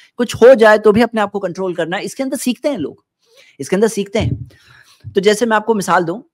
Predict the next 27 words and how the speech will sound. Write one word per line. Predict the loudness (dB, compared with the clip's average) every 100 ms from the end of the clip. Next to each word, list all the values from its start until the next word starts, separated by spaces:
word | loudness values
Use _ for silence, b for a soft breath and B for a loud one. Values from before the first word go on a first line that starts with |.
| _ _
कि | -10 -6 -4 -6 -10 _ _ -8
हम | -4
लोग | -2
एक | -2 -6 _
जोक | -6 -4 -4 -6
कहते | -14 -14
हैं | -14
लोगों | -8 -8
को, | -8 -20 _ _ _
क्या | -12
कहते | -10 -10 -12
हैं? | -14 -18 _ _ _ _ _ _ -6
मैं | -2 -2 -2 -6
हज | -8 -6
ट्रेनिंग | -4 -4
जब | -6
करता | -6 -6 -6
हूं | -10
ना, | -10 -14 _ _ -10
तो |
तब | -4 -2
लोगों | -2 -2 -2
को | -2
ये |
बात | -2 -4
बोलता | -6 -8 -10
हूं। | -14